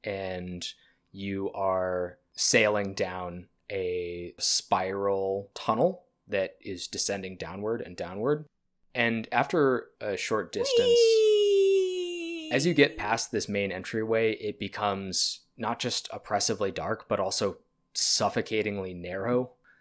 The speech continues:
Speaker 1: Um, you're
Speaker 2: Ugh.
Speaker 1: constantly scraping against the walls and threatening to, to knock your head on the ceiling.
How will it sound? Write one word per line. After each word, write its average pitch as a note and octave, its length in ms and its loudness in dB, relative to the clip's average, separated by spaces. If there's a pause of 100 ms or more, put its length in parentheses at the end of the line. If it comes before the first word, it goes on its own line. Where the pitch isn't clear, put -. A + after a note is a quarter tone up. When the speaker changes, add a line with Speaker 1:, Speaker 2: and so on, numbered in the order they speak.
(320)
Speaker 1:
Um, C3 120 -6
you're G#3 120 4
Speaker 2:
Ugh. G#3+ 80 6
Speaker 1:
constantly A2+ 640 0
scraping A2 560 0
against G2+ 280 -4
the G2+ 80 -2
walls F#2+ 680 -4
and F#2 320 -10 (140)
threatening G#2 400 -2
to, F#2+ 340 -4
to - 160 -8
knock G2 300 -2
your G2+ 80 -6
head G2+ 180 -4
on G2+ 140 -4
the - 60 -8
ceiling. B2+ 520 -2